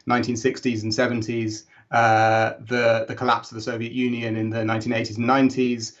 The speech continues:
the rise of China in the two thousands. Everywhere, at, at every stage, the commodity traders have played a key role.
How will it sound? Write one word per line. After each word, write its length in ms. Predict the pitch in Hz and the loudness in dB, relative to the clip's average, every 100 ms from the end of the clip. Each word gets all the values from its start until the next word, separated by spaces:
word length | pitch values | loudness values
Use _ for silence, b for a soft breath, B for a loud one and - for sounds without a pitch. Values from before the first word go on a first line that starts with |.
| _ | _
the 100 | 117 | -2
rise 260 | 120 123 | 2 2
of 60 | 123 | 0
China 320 | 170 165 123 | 2 2 2
in 120 | 113 | -2
the 60 | 113 | -6
two 140 | 123 | -4
thousands. 400 | 135 151 120 110 | 0 2 2 -2
Everywhere, 360 | 131 135 127 123 | -4 -2 0 0
at, 120 | 143 | -2
at 200 | 151 156 | -4 0
every 200 | 147 127 | 0 0
stage, 380 | 123 165 143 113 | -2 0 0 0
the 80 | 120 | -8
commodity 320 | 123 127 113 | -8 -8 -8
traders 280 | 107 113 110 | -8 -6 -8
have 180 | - - | -12 -10
played 180 | 127 110 | -6 -6
a 40 | |
key 140 | 107 117 | -6 -4
role. 280 | 110 95 | -4 -4